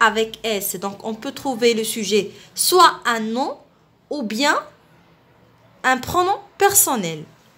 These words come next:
Donc, ils, que font-ils ?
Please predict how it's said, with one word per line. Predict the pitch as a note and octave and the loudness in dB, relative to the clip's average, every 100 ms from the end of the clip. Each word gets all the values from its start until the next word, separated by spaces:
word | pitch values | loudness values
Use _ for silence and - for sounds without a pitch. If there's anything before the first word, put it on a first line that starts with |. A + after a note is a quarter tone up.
| _ _ _ - - - | _ _ _ -20 -20 -10
Donc, | G3 C#4 A#3 G3 - | 4 6 6 2 -4
ils, | D4 D4 A#3+ G3+ E3 E3+ - _ - | -6 -2 -2 0 -2 -2 -14 _ -20
que | - | -10
font-ils ? | D5+ F#4 E4 C#4 - C#4 B3 G3+ D#3+ | -6 0 0 0 -2 0 2 2 0